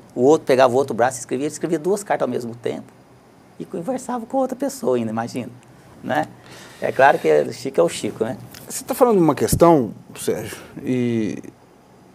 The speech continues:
Speaker 2: e aí me vem na cabeça, assim, é muito comum a gente falar que fulano é doido.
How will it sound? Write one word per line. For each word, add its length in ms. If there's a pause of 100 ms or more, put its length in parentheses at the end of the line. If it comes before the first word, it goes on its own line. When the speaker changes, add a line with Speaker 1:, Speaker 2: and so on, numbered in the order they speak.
(120)
Speaker 2:
e 40
aí 80
me 140
vem 180
na 100
cabeça, 500
assim, 140
é 40
muito 200
comum 300
a 40
gente 160
falar 280
que 260 (1080)
fulano 380
é 40
doido. 340